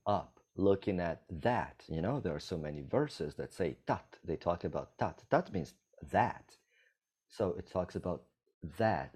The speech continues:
that reality. If it's that, it's not me. So I need to focus on something other than me, something above me in this case. Um, and, uh,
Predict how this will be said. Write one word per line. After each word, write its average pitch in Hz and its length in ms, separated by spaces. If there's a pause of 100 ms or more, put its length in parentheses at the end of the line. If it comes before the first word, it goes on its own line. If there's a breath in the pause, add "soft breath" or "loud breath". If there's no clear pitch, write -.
(140)
that 104 340
reality. 95 600 (220 loud breath)
If - 140
it's 135 140
that, 113 360
it's 90 180
not 82 200
me. 131 340
So - 180
I 85 40
need 87 140
to - 80
focus - 380
on 82 80
something 85 440
other 120 260
than 95 200
me, 65 200 (240 soft breath)
something 76 380 (200 soft breath)
above 110 440
me 76 200
in 78 140
this 71 220
case. - 420 (760 loud breath)
Um, 85 420 (1400 loud breath)
and, 82 560
uh, 80 260